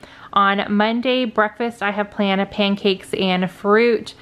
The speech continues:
Lunch is just gonna be a homemade Lunchable. And dinner is gonna be Italian spaghetti squash bowls with roasted Parmesan green beans. All right, so Tuesday, we are getting up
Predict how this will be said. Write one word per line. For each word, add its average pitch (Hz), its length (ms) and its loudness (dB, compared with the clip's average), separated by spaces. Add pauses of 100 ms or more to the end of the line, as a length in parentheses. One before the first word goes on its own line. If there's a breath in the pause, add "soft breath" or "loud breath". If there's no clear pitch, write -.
(220 loud breath)
Lunch 220 380 0
is 214 120 -8
just 208 180 -6
gonna 202 200 -2
be 196 260 0
a 185 360 2
homemade 190 520 0
Lunchable. 226 840 2 (300 loud breath)
And 208 300 2
dinner 220 320 2
is 214 220 -2
gonna 208 180 -2
be 202 160 -2
Italian 202 560 0
spaghetti 202 420 2
squash 202 440 0
bowls 202 480 2
with 190 200 -2
roasted 185 520 -2
Parmesan 185 680 -2
green 254 300 0
beans. 254 480 2 (400 loud breath)
All 190 80 2
right, 196 260 -4
so 202 200 -2
Tuesday, 240 560 0
we 190 180 -4
are 208 100 0
getting 214 340 0
up 196 280 -2